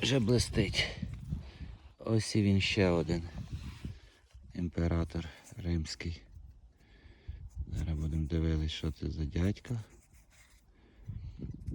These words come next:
Залипший трохи. Чи то тьотя, чи дядя. О, Фаустінка. Крутяк. Другий сріблий.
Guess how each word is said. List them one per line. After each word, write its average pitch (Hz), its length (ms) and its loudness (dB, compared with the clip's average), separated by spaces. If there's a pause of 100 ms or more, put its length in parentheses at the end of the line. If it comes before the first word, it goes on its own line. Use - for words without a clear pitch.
(1200)
Залипший - 540 -4
трохи. - 480 -2 (1700)
Чи - 100 -20 (100)
то - 60 -18
тьотя, - 500 -6
чи - 160 -8
дядя. 92 480 0 (420)
О, - 140 -4
Фаустінка. - 800 4 (1200)
Крутяк. - 720 -6 (1200)
Другий 92 520 -2
сріблий. - 680 -2